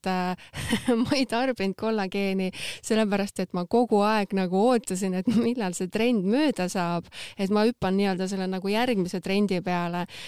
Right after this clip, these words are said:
Ja siis, ütleme, kuuendal aastal mul oli selline tunne, et, aa, okei, kollageen on vist tulnud selleks, et ikkagi,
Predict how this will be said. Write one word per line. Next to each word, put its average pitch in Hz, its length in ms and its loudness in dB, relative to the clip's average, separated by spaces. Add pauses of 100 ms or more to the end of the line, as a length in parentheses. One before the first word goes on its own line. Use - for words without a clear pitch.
(160)
Ja 196 180 0
siis, 214 400 -2
ütleme, 196 300 -2
kuuendal 190 460 0
aastal 214 360 0
mul 185 200 2
oli 185 140 -2
selline 202 320 0
tunne, 190 340 -2
et, - 320 -16
aa, 190 280 -4
okei, 190 360 -2 (240)
kollageen 208 720 2
on 180 160 -2
vist 180 200 -8
tulnud 208 360 -2
selleks, 190 480 -4
et 180 240 -6
ikkagi, 175 460 -8